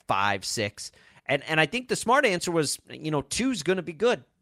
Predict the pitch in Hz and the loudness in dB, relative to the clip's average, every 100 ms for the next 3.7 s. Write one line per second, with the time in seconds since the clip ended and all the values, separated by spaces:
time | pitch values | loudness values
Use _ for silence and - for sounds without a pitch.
0 | - 123 - 220 208 214 190 185 180 190 | -6 -6 -2 -2 0 0 0 0 4 4
1 | 190 196 165 117 151 - 180 208 196 196 | 4 4 4 4 0 2 2 4 2 2
2 | 190 156 180 165 147 127 151 - - - | 2 -2 0 0 -2 2 2 2 -6 -8
3 | - 147 170 - 170 165 147 | -6 0 0 0 0 0 0